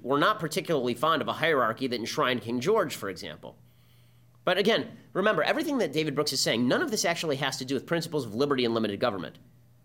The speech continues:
According to David Brooks, conservatism has nothing to do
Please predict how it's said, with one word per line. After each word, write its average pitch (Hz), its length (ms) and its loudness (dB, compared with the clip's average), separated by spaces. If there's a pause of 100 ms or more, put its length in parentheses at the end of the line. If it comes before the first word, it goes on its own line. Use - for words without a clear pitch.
(220)
According 240 320 2
to 196 80 4
David 170 180 2
Brooks, 135 300 0
conservatism 180 680 0
has 120 200 -4
nothing 156 440 0
to 101 120 -6
do 85 220 -10